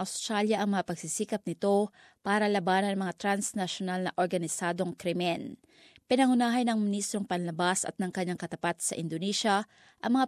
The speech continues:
pag-uusap sa Bali para bumuo ng mga estratehiya na tutugon sa mga isyong pangyumanitaryan sa Asia Pasipiko.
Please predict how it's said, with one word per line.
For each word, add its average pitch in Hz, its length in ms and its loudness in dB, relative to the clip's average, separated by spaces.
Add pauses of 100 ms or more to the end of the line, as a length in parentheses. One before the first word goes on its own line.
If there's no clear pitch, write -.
pag-uusap 214 560 -2
sa 165 160 -2
Bali 170 560 0 (320)
para 220 240 4
bumuo 190 640 2
ng 214 240 0
mga - 80 -
estratehiya 233 880 0 (240)
na 226 80 -4
tutugon 247 480 2
sa 233 160 0
mga 214 240 0
isyong 233 400 -2
pangyumanitaryan 202 1120 0 (240)
sa - 320 0
Asia - 160 -8
Pasipiko. - 880 -2